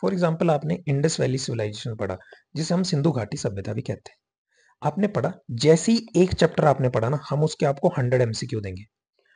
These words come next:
जो एमसीक्यूज होंगे ना, कुछ तो हमारे बनाए होंगे, कुछ जो फ्रीली अवेलेबल है ना,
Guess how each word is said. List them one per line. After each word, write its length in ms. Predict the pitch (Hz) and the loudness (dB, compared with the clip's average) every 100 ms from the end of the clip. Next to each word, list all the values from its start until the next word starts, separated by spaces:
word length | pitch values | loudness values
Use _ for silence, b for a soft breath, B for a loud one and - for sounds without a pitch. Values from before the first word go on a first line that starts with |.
| b - | b -8
जो 100 | - | 0
एमसीक्यूज 500 | 151 151 190 220 202 | 0 0 2 2 2
होंगे 200 | 135 120 | 0 2
ना, 80 | 131 151 _ _ _ | 0 -2 _ _ _
कुछ 180 | 156 - | -10 -4
तो 60 | 170 | -2
हमारे 300 | 127 127 147 | 0 2 2
बनाए 240 | 139 135 | 4 4
होंगे, 300 | 123 113 165 - | 2 0 -4 -6
कुछ 300 | - 190 - | -6 -6 -6
जो 160 | 127 185 | 0 0
फ्रीली 380 | - 151 156 180 | 2 2 6 8
अवेलेबल 400 | 143 143 147 | 8 6 6
है 60 | |
ना, 80 | 143 | 4